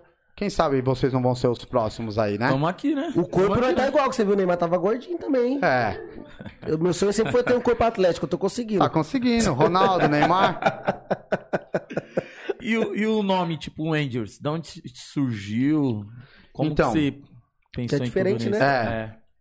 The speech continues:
Speaker 1: Qual que foi, assim, quando eu falei, tipo, vou vou construir uma marca sozinho, sonhando, tá ligado? Eu sempre fui
Speaker 2: Sim.
Speaker 1: muito sonhador.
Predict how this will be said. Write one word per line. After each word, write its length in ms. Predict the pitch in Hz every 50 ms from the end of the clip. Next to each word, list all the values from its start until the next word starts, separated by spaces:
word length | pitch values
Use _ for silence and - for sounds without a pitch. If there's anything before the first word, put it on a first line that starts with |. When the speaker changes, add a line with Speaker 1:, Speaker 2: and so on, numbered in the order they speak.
| _ _ _ -
Speaker 1:
Qual 180 | 151 147 165
que 80 | 165 -
foi, 180 | - 139 131
assim, 260 | 127 120 123 131 110 98
quando 520 | - - 123 127 139 147 147 143 - - - _ _ _ - - _ _ _ _ _ _ _ -
eu 100 | - 127
falei, 300 | 123 - 143 135 131 127
tipo, 240 | 127 - - - 123
vou 180 | 113 113 123 123 123 - - _ _ _ _ _ _ _ _ _ _ _ -
vou 140 | 110 135
construir 360 | 135 - 160 151 - - 156 160
uma 160 | 180 214 226
marca 340 | 202 160 139 127 120 123 113
sozinho, 480 | - - 175 - 147 135 151 160 180 -
sonhando, 540 | - - 220 214 196 170 139 123 113 110
tá 100 | 101 - 104
ligado? 320 | 107 107 113 110 107 101
Eu 60 | 101
sempre 300 | 95 - - 139 160 143
fui 160 | - - 180 170
Speaker 2:
Sim. 60 | 147
Speaker 1:
muito 240 | 139 147 160 - -
sonhador. 460 | - 190 180 165 135 131 117 101